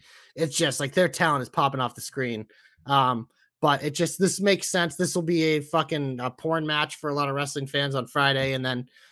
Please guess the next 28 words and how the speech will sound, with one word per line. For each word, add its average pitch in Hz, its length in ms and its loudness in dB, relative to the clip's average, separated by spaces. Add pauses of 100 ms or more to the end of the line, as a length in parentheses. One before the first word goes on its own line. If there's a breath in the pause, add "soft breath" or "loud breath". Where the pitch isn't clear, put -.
I'm 147 120 -2
assuming 156 360 -2
this 143 160 -2
will 143 100 -2
happen 143 280 0
in 127 100 -2
Perth. 139 420 0
And, 120 180 -2
uh, 120 160 0
I 127 120 0
bet 143 260 -2
you 123 140 -6 (160)
Bate 131 260 -2
and, 123 220 -4
uh, 117 100 -2
Dunne 123 240 -2
are 120 60 -4
gonna 117 160 -4
be 117 120 -8
pretty 120 360 -4
over, 123 340 -6
over 120 220 -4
there. 156 360 2 (360 soft breath)
That's - 240 2
all 277 180 6
I've 214 220 6
really 214 180 6
seen 220 440 0